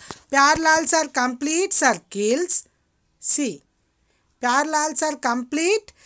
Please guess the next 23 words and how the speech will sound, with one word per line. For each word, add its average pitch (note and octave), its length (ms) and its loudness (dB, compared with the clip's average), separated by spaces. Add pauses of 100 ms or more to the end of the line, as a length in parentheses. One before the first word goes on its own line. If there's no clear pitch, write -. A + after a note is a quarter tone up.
(240)
circles. F#3+ 960 -2 (260)
Understand, D4+ 520 0
children? F4 340 -2
The B3 120 -4
parallels C#4 680 0
are D4 140 0
complete A#3 600 -6
circle A3+ 540 -2 (380)
except E4 580 4
North A3+ 480 0
Pole E4+ 240 6 (100)
and A#3 240 -2
South F#3+ 460 -6
Pole. G3+ 480 2 (380)
These B3+ 560 -2 (180)
are A3 400 -2 (220)
points. A#3 400 4
See, - 320 -4 (320)
here A3+ 220 0
North A3 400 -6
Pole B3+ 180 -2
will A3 200 -8
be C4 260 -12